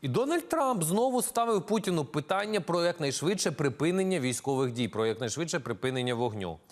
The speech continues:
Путін зі свого боку сказав, що вони продовжують шукати політичне переговорне рішення конфлікту, але потім, за повідомленнями помічника Путіна Ушакова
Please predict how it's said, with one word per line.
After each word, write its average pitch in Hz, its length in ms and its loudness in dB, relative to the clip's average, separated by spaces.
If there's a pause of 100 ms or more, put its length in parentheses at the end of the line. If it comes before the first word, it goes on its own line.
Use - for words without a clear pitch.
(420)
Путін 254 400 2
зі 160 100 0
свого 151 280 2
боку 123 420 2
сказав, 135 540 0
що 190 400 2 (840)
вони 165 300 0
продовжують 160 720 0
шукати 123 380 -2
політичне 117 580 -4
переговорне 107 680 0
рішення 101 400 -4
конфлікту, 254 680 -4 (440)
але 262 260 0
потім, 202 560 0
за 185 200 0
повідомленнями 147 920 0
помічника 147 960 -2 (340)
Путіна 131 440 2
Ушакова 269 760 2